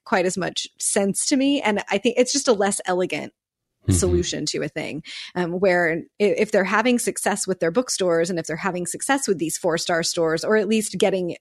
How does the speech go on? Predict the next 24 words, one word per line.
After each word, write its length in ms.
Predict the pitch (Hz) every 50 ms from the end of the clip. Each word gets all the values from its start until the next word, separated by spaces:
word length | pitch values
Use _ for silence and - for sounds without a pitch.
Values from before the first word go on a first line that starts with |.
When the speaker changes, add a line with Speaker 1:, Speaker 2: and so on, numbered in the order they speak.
| _
Speaker 1:
interesting 460 | - 220 220 - 202 - - 214 202 190
enough 200 | 175 175 175 185
information 560 | 170 180 - 175 165 165 180 - - 175 185
from 260 | - 196 165 170 170
them 200 | 170 151 156 175 - 277 - - - - - -
to 100 | - 220
continue 440 | 214 214 202 - 208 190 190 190 175
doing 320 | 165 185 190 196 208 233
them, 140 | 233 214 208
that 260 | 196 196 196 - -
makes, 340 | 185 190 175 170 - - - _ _ -
uh, 140 | - 175 -
I 80 | - 175
think, 160 | - - 156 165
more 140 | 156 160
sense 240 | 160 - 151 156 -
to 80 | - 170
me 160 | 160 160 156
in 80 | 151 160
terms 240 | - 170 151 151
of 80 | - 147
trying 240 | - - 180 156 156
to 80 | 170
get 360 | 165 165 151 151 156 - -